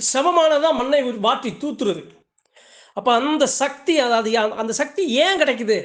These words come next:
இப்ப நான் நேர்மை இல்லாம, உண்மை இல்லாம நான் எவ்வளவு மண், ஒரு லாரி மண் அள்ளினாலும் அந்த தாய் பூமாதேவி பேசாது, அது பலிக்காது. ஆனா உண்மையும் நேர்மையுமா நான் இருந்து என்னுடைய மனசு கஷ்டப்பட்டு கண்ணீர் விட்டு அந்த தாயே இறக்கப்பட்டுச்சு, என் மேல நின்னுச்சு அப்படின்னா அந்த அம்மா அந்த மண்ணுல நின்றும்.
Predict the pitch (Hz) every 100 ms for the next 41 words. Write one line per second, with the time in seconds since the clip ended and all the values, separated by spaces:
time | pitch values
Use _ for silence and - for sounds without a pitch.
0 | - - - - _ 208 208 254 262 302
1 | 311 294 269 269 302 269 285 294 269 262
2 | 277 247 240 269 247 233 285 247 262 285
3 | 285 277 254 294 311 269 262 269 285 226
4 | 220 240 262 220 220 269 233 214 202 240
5 | 233 190 147 - _ _ _ _ _ _
6 | - 202 214 220 294 302 277 196 156 -
7 | 160 175 269 359 359 - _ - - _
8 | _ - 185 262 285 294 262 262 233 277
9 | 262 269 247 226 214 208 254 240 220 214
10 | 208 208 254 220 202 - 220 214 208 202
11 | 196 220 254 226 214 208 185 190 226 254
12 | 277 294 240 277 254 240 220 247 233 214
13 | 226 262 226 247 202 240 202 277 240 208
14 | 220 220 202 196 226 202 196 214 202